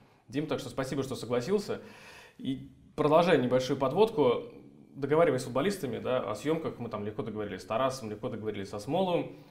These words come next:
и потом, так, надо вот сейчас с Бариновым, как с Бариновым?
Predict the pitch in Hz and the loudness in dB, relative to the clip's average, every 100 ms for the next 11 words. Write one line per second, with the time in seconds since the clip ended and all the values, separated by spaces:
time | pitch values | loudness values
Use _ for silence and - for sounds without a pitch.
0 | _ - 127 127 139 123 113 - - - | _ -16 -4 -2 0 0 -2 -12 -12 -8
1 | 95 - 101 113 120 117 123 113 113 95 | -8 -8 -12 -8 -8 -6 -6 -6 -4 -6
2 | 87 90 120 123 107 95 87 87 | -6 -10 -10 -6 -4 -4 -6 -12